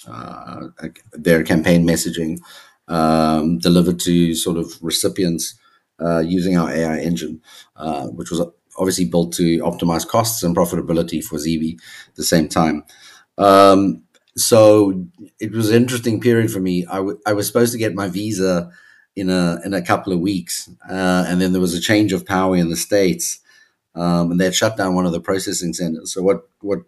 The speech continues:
what started out as three months, six months, next thing I was living in Portland for two and a half years, still with no visa status, uh, legally. You know, say legally, by the way, I had a, a B one, uh, B two for ten years, uh, while I was waiting.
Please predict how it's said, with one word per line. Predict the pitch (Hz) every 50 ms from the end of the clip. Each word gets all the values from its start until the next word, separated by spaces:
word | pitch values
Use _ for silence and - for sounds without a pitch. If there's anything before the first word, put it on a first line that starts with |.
| _
what | - 95 92 90
started | - - 107 110 113 113 104
out | 101 101 92
as | 87 87
three | - - 110 107 104
months, | 98 98 95 92 87 -
six | - 110 - - -
months, | 92 92 92 87 87 87 - - _ _ _ - - - _ _ _
next | 87 101 104 - -
thing | 110 104 104 101 - -
I | - 80 92
was | 87 87 87 80 80
living | 92 107 117 113 113 104
in | 98 92
Portland | 87 107 104 87 - 104 95 90 87
for | 92 85
two | 87 - 117 110
and | 104 104
a | 95 87
half | 92 92 90 87
years, | 95 92 90 87
still | - - - 117 117 107
with | 98 92
no | 98 95 95 101
visa | 90 90 98 98 92 92 95
status, | 87 - - 82 85 87 90 95 - - - _ - - - - - _ _ _ 82
uh, | 90 87 87 87 87
legally. | 123 165 151 117 104 90 95 127 139 - _
You | - 92 92
know, | 95 92 85 - _
say | - - 90 87
legally, | 82 87 101 101 92 82 78
by | 80 82
the | 80
way, | 80 98
I | 107 95
had | 87 82
a, | 85 80 80 - _ _ - -
a | 82 87
B | 87 90 90 87
one, | 87 87 82 80 80 - - _ - 85
uh, | 85 78
B | - 87 87 87
two | - 95 85
for | 85 82
ten | - 87 82 82
years, | 82 87 101 110 - - - - - - - - - - - _ _
uh, | 71 80 80 80 80
while | 80 82 87
I | 85
was | 82 78 -
waiting. | 85 85 90 87 82 80 82 -